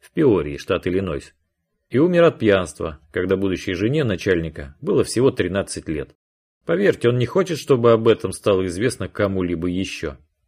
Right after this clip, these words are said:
Вы круто играете. Мне это по душе. Что поделаешь? Ну а если все эти документы на время попадут к вам в руки,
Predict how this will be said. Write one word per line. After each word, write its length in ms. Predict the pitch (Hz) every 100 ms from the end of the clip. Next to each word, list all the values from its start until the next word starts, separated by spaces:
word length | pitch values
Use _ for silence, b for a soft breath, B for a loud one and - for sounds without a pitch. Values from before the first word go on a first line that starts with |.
| _ _ _ -
Вы 260 | 92 104 113
круто 440 | 135 127 104 113
играете. 600 | 123 107 78 - - _ _ _ _
Мне 240 | - 131 185
это 160 | 156
по 120 | 151 143
душе. 440 | 135 - 69 - _ _ _ _ _
Что 240 | - - 160
поделаешь? 560 | 208 117 113 131 - _ _ _ _ _ _
Ну 140 | 123 151
а 60 |
если 280 | 180 - 147
все 160 | - 127
эти 120 | 127
документы 520 | 117 123 147 160 143
на 140 | 120
время 280 | 110 143 139
попадут 560 | 135 113 - 107 127 127
к 80 | 127
вам 160 | 135
в 80 | 135
руки, 420 | 131 85 - -